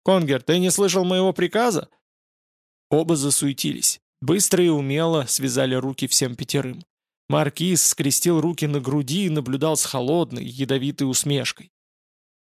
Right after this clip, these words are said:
«Ничего», — произнёс он многозначительно. «Это не конец.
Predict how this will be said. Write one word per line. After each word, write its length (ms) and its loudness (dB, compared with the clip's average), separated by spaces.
«Ничего», — 1080 2
произнёс 500 0
он 140 -4
многозначительно. 920 -4
«Это 280 4
не 140 0
конец. 800 0